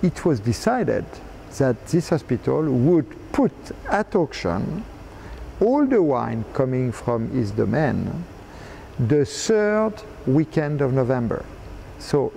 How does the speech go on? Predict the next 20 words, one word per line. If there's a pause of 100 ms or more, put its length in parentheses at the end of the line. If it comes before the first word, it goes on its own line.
it's
a
tradition
since (100)
one,
a
little
more
than
one
hundred
and
fifty
years (380)
that (160)
every (500)
third (720)
Sunday (560)
of
November